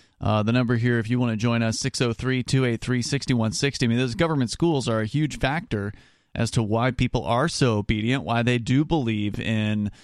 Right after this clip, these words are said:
using the system to, uh, to get their way and force it on other people. I mean, that's, that's the most important thing you can do for your kids is get 'em out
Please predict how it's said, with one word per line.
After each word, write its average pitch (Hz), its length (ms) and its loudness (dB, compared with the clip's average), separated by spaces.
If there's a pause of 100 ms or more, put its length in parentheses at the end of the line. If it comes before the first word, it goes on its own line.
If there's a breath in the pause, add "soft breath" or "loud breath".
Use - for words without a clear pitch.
(140)
using 123 480 2
the 110 80 0
system 113 580 0
to, 104 480 0
uh, 104 260 -2
to - 100 -2
get 120 300 0
their 107 200 2
way 101 340 0
and 107 120 -6
force 113 360 -2
it 104 300 0
on 110 240 0
other 107 260 0
people. 110 440 -2
I 101 60 -2
mean, 104 120 -2
that's, 104 160 -4
that's 120 160 -2
the 131 80 -2
most 160 260 2
important 147 300 0
thing 147 140 2
you 131 80 0
can 113 160 0
do 143 160 0
for - 100 -4
your 107 140 -2
kids 151 320 -2
is - 80 -12
get 123 160 -2
'em 98 80 -6
out 131 340 -2